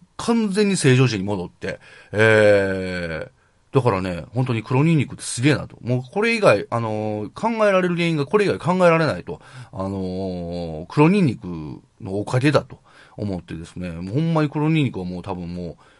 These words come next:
買い続けると思います。まあ、そこそこ値段するんですけど、でもやっ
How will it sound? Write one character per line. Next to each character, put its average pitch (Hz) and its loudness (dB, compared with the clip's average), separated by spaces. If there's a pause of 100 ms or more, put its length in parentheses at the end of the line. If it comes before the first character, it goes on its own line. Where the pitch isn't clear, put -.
(260)
買 156 4
い 143 4
続 131 -2
け 123 2
る 113 0
と 95 -6
思 85 -8
い 80 -12
ま 85 -18
す。 113 -18
ま 123 2
あ、 107 2 (300)
そ - -8
こ 254 0
そ 254 0
こ 156 4
値 131 4
段 160 4
す 175 -8
る 165 -2
ん 147 2
で 107 -2
す - -14
け - -10
ど、 90 -10
で 139 2
も 127 2
や 117 2
っ 127 -16